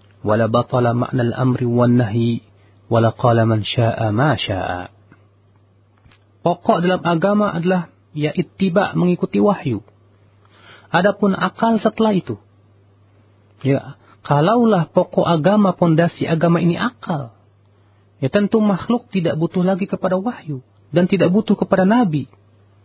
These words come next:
dan akan batal kalau begitu perintah dan larangan, dan setiap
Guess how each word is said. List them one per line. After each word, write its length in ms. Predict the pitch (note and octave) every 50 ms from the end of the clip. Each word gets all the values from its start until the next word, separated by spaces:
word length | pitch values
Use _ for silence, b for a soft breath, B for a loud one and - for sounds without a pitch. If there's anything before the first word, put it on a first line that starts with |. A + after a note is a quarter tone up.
| _ _ -
dan 120 | - -
akan 400 | - D#3+ - - E3+ E3+ D3+ A#2+
batal 480 | A2+ C3+ D3+ D3+ - - F#3 F3 D#3+ D3+
kalau 240 | - - D3 C#3 C3
begitu 240 | C#3 C3+ C#3+ C#3 C#3+
perintah 480 | - - D3 E3 D#3+ D3+ - C#3 B2+
dan 160 | B2 B2+ B2
larangan, 480 | A#2+ A#2+ A#2+ B2+ C#3+ E3+ E3 C#3+ A2+ G#2+ _ b b b b b b b _ -
dan 100 | B2+ A#2 -
setiap 320 | C#3 - - C3+ B2 -